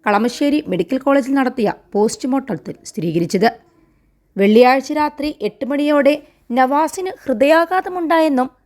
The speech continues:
മുൻപും ഹൃദയാഘാതത്തിന്റെ ലക്ഷണങ്ങൾ ഉണ്ടായിരുന്നതായും റിപ്പോർട്ടിൽ സൂചിപ്പിക്കുന്നുണ്ട്. നെഞ്ചുവേദന അനുഭവപ്പെട്ട് ഹോട്ടൽ മുറിയിൽ നിന്ന് പുറത്തിറങ്ങി സഹായം തേടാനുള്ള ശ്രമത്തിനിടെ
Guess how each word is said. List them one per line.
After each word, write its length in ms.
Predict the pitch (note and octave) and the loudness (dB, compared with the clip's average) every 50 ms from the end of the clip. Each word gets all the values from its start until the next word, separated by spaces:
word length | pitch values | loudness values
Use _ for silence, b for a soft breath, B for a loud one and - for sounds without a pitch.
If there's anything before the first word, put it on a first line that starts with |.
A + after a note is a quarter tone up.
| _ _ _ _ _ - | _ _ _ _ _ -6
മുൻപും 460 | D#4 D4+ E4+ F4 F4 F#4 G4 A4 A4 A4 - - | 0 0 0 0 0 0 0 0 0 0 -2 -10
ഹൃദയാഘാതത്തിന്റെ 960 | - D4 A3+ C#4 D4 D#4 D#4+ E4+ E4 F4+ F#4+ G4 G4 - - F#4 D#4+ D#4 E4+ E4 | -6 -4 0 2 4 4 4 4 2 0 -2 -4 -4 -6 -12 -10 -8 -4 -2 -2
ലക്ഷണങ്ങൾ 640 | C#4 A#3+ A#3 - - - E4 E4 F4+ F4+ F4+ - - | 0 0 -2 -4 -4 -8 -6 -6 -4 -4 -4 -6 -6
ഉണ്ടായിരുന്നതായും 840 | G#3+ G#3+ G#3 A3+ B3 C4+ D4 D#4 D#4 E4+ E4 C#4+ C#4+ C4 B3 B3 B3 _ - F#3+ | -6 -2 2 4 4 4 2 0 -4 -6 -4 -2 0 0 0 -2 -6 _ -12 -12
റിപ്പോർട്ടിൽ 460 | F#3+ F3+ - B3+ C4 C4 - A3 G3 _ _ _ | -12 -10 -8 -8 -8 -8 -8 -10 -14 _ _ _
സൂചിപ്പിക്കുന്നുണ്ട്. 920 | - - G#3 G3 G#3 F#3 A3+ G#3 - A3 - F#3 E3 E3 E3 E3+ A3+ - - - _ _ _ _ - | -18 -12 -8 -6 -6 -6 -8 -10 -12 -10 -8 -6 -6 -4 0 0 0 0 -2 -6 _ _ _ _ -2
നെഞ്ചുവേദന 580 | G#3 G#3 G#3+ A3 G#3 B3 B3 C#4 C#4+ C4+ D4+ D4+ | 0 2 2 2 2 2 2 2 2 2 2 0
അനുഭവപ്പെട്ട് 760 | - - G3+ G3+ G#3 G3+ C#4 D4+ D4 D4 D4+ D4 - - - - _ _ _ _ | 0 -2 -2 -4 0 0 0 0 0 -2 -6 -8 -6 -8 -10 -10 _ _ _ _
ഹോട്ടൽ 440 | - - G3+ G#3+ A#3 A3+ - D4+ D#4 | -6 0 2 4 4 4 2 0 0
മുറിയിൽ 340 | C#4+ D4+ D#4 D#4 D#4 D#4 D#4 | 0 0 0 0 0 0 0
നിന്ന് 280 | D4+ C4 B3 C4 D4+ - _ _ _ _ _ _ _ _ - | 0 0 0 0 -2 -2 _ _ _ _ _ _ _ _ 0
പുറത്തിറങ്ങി 720 | D#4 D#4 D#4 D#4+ D#4+ - G4+ G#4 G4 F4+ F4 F4 F4 - _ - - - | 4 6 6 6 4 2 -4 -4 -4 -2 -2 -4 -4 -6 _ -14 -4 0
സഹായം 480 | C#4+ C4+ B3+ B3+ D4+ E4+ F4+ F#4 G#4+ G#4+ G#4+ | 2 2 2 2 2 2 2 0 0 -2 -4
തേടാനുള്ള 460 | G4 F4 E4+ E4+ E4 D#4 D4+ D#4 D#4+ | -2 0 0 0 2 2 0 0 -2
ശ്രമത്തിനിടെ 720 | E4 - B3+ A3+ A3 B3+ - - E4+ D#4 C4 G3+ G3 - | -2 -2 -2 -2 -2 -4 -4 -4 -2 -2 0 0 -2 -4